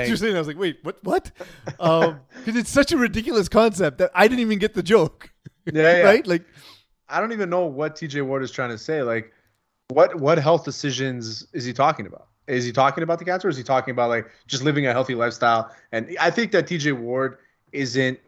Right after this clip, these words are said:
Speaker 2: articulate enough to be able to convey this message, where I think you, I understood what he was trying to say. He's trying to say,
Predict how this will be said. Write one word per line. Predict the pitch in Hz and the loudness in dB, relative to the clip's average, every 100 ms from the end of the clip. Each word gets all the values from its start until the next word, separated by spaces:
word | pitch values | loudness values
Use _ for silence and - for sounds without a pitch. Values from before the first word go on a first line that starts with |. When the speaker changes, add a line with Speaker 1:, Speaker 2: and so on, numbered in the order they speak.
| - | -4
Speaker 2:
articulate | 117 - 175 143 131 | -2 -2 -2 0 0
enough | 131 139 | 0 -2
to | 127 | -4
be | 113 | -6
able | 113 | -2
to | 113 104 - | -2 -2 -4
convey | - 120 107 110 123 | -8 -8 -4 0 2
this | 120 117 123 | 0 -4 -4
message, | 120 117 151 147 - - _ | -4 -2 -2 -2 -10 -20 _
where | 127 | 2
I | 123 | 2
think | 139 139 | 0 -2
you, | 156 | 0
I | 131 | 2
understood | 143 139 - 165 160 | 0 -2 -2 0 0
what | |
he | 151 | 0
was | 139 | 0
trying | 147 135 | -2 -2
to | |
say. | 151 | -2
He's | 139 135 | -2 0
trying | 147 | -2
to | 127 | 0
say, | 143 127 | -2 -2